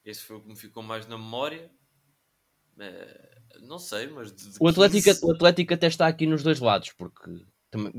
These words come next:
Speaker 2: eh, tava-, tivemos a ganhar e depois empatámos, mas também começámos a perder. Portanto, está, o Atlético é o jogo que está aqui nos,
Speaker 1: Pois,
Speaker 2: nos dois, nos dois
Speaker 1: eh,
Speaker 2: lados.
Speaker 1: não
Speaker 2: E lá
Speaker 1: sei.
Speaker 2: está, lá está. Eu até pego no Atlético, eu até vos posso dizer, ehm, foram seis, mas seis em situações muito específicas.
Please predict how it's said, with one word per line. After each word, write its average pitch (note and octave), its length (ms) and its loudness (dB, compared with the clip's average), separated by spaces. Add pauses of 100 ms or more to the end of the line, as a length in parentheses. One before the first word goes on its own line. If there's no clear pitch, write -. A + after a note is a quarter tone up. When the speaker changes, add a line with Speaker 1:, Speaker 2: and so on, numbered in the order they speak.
(220)
Speaker 2:
eh, G2 220 -8
tava-, A2+ 180 -2
tivemos A#2+ 280 -2
a B2+ 40 -2
ganhar C#3 320 0 (160)
e C3+ 60 -6
depois B2+ 160 -4
empatámos, C3+ 440 2
mas C3+ 160 0
também C3 160 -2
começámos B2 300 0
a B2 60 -4
perder. G2 360 -2
Portanto, - 280 -14
está, - 260 -10
o - 60 -10
Atlético A2 380 -8
é G#2+ 40 -4
o G2+ 80 -4
jogo G2+ 200 -8
que - 60 -20
está F#2+ 120 -10
aqui F#2 180 -12
nos, F2 240 -12 (1040)
Speaker 1:
Pois, A#2 260 -6
Speaker 2:
nos - 80 -20
dois, E2+ 120 -6
nos G#2+ 600 -6
dois G#2+ 120 -6
Speaker 1:
eh, G#2+ 120 -6
Speaker 2:
lados. B2 160 -12
Speaker 1:
não D3 120 -4
Speaker 2:
E F3 80 4
lá D#3+ 140 6
Speaker 1:
sei. A2+ 100 2
Speaker 2:
está, A#2 140 4 (180)
lá C#3 60 6
está. G#2+ 240 2
Eu B2+ 160 2
até C#3 180 2
pego C3 260 2
no C3+ 60 0
Atlético, A#2+ 500 -2
eu D#3 40 -2
até D#3 120 -2
vos C3 120 -6
posso B2 220 -6
dizer, A2 340 -6 (540)
ehm, G#2 640 -6
foram D#3 280 2
seis, E3 460 4
mas D#3+ 180 2
seis D#3+ 380 0
em D3 100 -2
situações D3+ 360 -4
muito D3+ 160 0
específicas. A2+ 720 -8